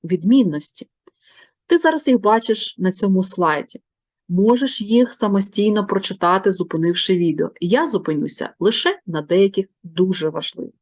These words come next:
Слід зазначити, що між карбонами можуть формуватися як одинарні, так і кратні зв'язки, про які ти говорив уже в восьмому класі.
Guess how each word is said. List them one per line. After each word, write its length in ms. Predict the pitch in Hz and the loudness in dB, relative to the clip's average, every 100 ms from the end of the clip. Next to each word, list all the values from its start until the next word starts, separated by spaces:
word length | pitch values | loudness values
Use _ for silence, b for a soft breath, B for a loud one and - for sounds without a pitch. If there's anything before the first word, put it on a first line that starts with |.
| _ - | _ -6
Слід 240 | - 226 | 0 2
зазначити, 680 | 214 196 196 165 160 - 160 | 4 4 4 2 0 -4 -4
що 180 | - 175 | 0 2
між 160 | 175 | 2
карбонами 640 | - 175 160 196 196 190 180 | 2 0 4 4 6 6 6
можуть 280 | 185 185 | 4 4
формуватися 760 | 185 185 180 175 180 180 180 180 | 2 2 4 4 4 4 0 2
як 200 | 170 165 | 2 2
одинарні, 840 | 185 175 170 156 160 208 269 190 - _ B B B - | 0 0 0 0 2 2 2 -4 -12 _ B B B 0
так 280 | 170 196 - | 2 2 0
і 100 | 277 | -2
кратні 580 | 285 240 208 175 175 220 | 0 2 4 2 2 2
зв'язки, 760 | 220 240 285 - - 202 185 185 | 4 4 2 -2 2 6 6 6
про 140 | 180 165 | 4 2
які 240 | 156 240 | 4 2
ти 140 | 240 | 4
говорив 520 | 269 175 156 175 269 202 | 4 4 4 4 4 2
уже 160 | 160 | 2
в 60 | 151 | 0
восьмому 460 | 165 185 190 180 | 0 0 -2 -2
класі. 420 | 170 - - - | -4 -6 -8 -14